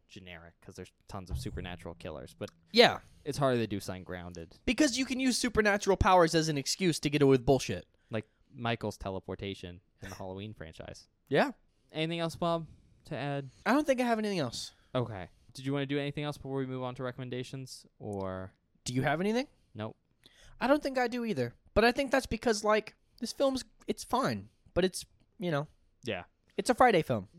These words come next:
Speaker 1: Do you wanna start with your recommendation then?
Speaker 2: Yeah. If you like the early Friday films, this is a great modern interpretation of that style of film.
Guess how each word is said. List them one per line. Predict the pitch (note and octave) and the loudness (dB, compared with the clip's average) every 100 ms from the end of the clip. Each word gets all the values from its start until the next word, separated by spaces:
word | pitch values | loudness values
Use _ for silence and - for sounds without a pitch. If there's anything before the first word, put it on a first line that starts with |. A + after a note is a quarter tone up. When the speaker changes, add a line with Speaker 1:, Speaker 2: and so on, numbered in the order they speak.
| D3+ | -16
Speaker 1:
Do | C#3 | -4
you | D3 | -4
wanna | C#3+ | -4
start | C3 D#3 | 0 0
with | C3 D3 | 0 -2
your | D#3 | -4
recommendation | - D#3+ D#3+ D#3 E3 | -4 -2 -2 -4 -6
then? | E3 D#3+ - - - - - _ | -6 -8 -16 -20 -18 -18 -20 _
Speaker 2:
Yeah. | - F4 - - _ _ _ - | 0 2 2 -2 _ _ _ 0
If | G#3 | 4
you | D4 | 8
like | D#4+ D4+ - - _ - | 10 10 8 -4 _ -8
the | - F3+ | -4 6
early | G3 A#3 A#3+ | 8 8 8
Friday | G3+ G3 D#3+ | 4 4 2
films, | C#3+ A2 E2 - - | -2 -4 -6 -14 2
this | F3 G3+ | 2 4
is | A3+ | 4
a | F#3+ | 2
great | C#3 B2+ C#3+ E3+ G#3+ - - | 2 -2 4 6 6 2 -10
modern | D#3 D3 F3 E3+ F3 E3+ F3+ _ _ _ _ | 2 6 6 6 2 -2 -14 _ _ _ _
interpretation | E3+ G3+ G3 G#3 G3 G3 | 2 4 4 4 2 2
of | E3 | 2
that | F3 | 2
style | - E3 F3 F3 | 4 4 6 4
of | |
film. | - G#3+ A2 | 2 0 0